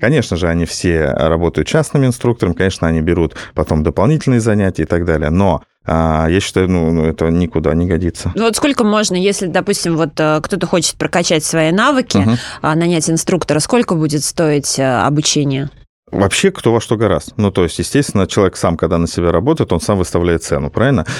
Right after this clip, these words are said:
Speaker 1: Тут, э, разнятся цены, во-первых, от регионов, ну, то есть Москва, не Москва и так далее.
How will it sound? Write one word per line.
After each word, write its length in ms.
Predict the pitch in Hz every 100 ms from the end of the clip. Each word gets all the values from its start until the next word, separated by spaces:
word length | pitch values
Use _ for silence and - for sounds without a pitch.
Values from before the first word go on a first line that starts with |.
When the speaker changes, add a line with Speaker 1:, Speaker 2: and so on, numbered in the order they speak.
| - -
Speaker 1:
Тут, 260 | 123 123
э, 320 | 101 92 87 87
разнятся 480 | 92 104 156 -
цены, 260 | 95 101 85
во-первых, 340 | 85 87 85
от 180 | 85 -
регионов, 680 | 90 80 87 110 156 139 -
ну, 100 | 104
то 100 | 82
есть 160 | 78 -
Москва, 420 | 80 - 104 123
не 120 | 98
Москва 460 | 78 - - 101 110
и 40 |
так 200 | 90 87
далее. 320 | 90 82 78